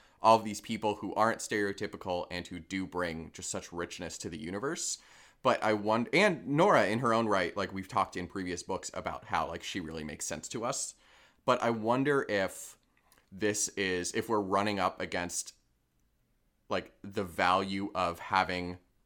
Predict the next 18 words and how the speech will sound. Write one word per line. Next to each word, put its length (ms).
own 240
voices 520
write 320
important 420
characters 720
and 280
the 140
limitations 600
of 80
having 340
people 320
who 240
are 180
not 420
those 320
voices 440
write 200
them. 240